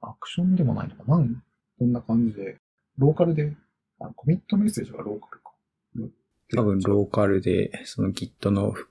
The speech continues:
Speaker 2: クに引っ掛けて、
Speaker 1: うん。
Speaker 2: やるって感じかな。
Speaker 1: うん。
Speaker 2: なんかその、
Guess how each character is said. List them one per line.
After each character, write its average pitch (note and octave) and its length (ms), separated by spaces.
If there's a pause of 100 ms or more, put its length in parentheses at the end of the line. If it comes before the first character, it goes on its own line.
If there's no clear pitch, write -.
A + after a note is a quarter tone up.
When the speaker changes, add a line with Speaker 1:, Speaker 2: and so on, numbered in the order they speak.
(140)
Speaker 2:
ク - 100
に F#2 200
引 - 0
っ - 60 (240)
掛 - 120
け F2 100
て、 - 400 (320)
Speaker 1:
う C3 80
ん。 B2 500
Speaker 2:
や F#2+ 180
る - 100
っ - 20
て - 140
感 F2 260
じ - 100
か E2+ 140
な。 F2+ 280 (180)
Speaker 1:
う B2 40
ん。 A2 160 (460)
Speaker 2:
な A2+ 120
ん - 20
か F#2+ 120
そ - 120
の、 G2+ 120